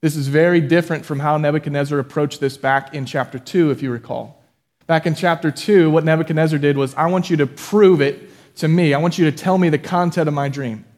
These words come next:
Now in chapter four, Nebuchadnezzar's saying, "Look, I trust you. We're in this thing together. I, I see the Spirit of holy God in you." Um, I think he uses gods, plural, which is wrong, but, "Yeah, I see the Spirit of God in you." And so he tells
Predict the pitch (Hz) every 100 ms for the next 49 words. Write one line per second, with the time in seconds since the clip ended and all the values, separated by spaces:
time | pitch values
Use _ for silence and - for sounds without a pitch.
0 | _ _ _ _ _ 156 170 202 190 165
1 | 185 170 160 143 - 190 165 165 165 165
2 | 160 147 131 147 135 127 120 - 165 -
3 | 156 151 - _ - 147 147 139 135 127
4 | 151 151 147 135 143 135 127 - - 160
5 | 165 139 120 - 160 160 151 127 - 165
6 | 143 147 143 160 156 - - - 160 165
7 | 165 165 - - 143 139 131 127 151 147
8 | 147 143 131 - 156 139 139 147 143 -
9 | 139 143 147 131 131 127 147 139 143 143
10 | 139 151 147 - 190 190 185 180 165 156
11 | 151 147 160 156 156 180 214 - _ _
12 | _ _ _ - 147 170 156 151 - -
13 | - 196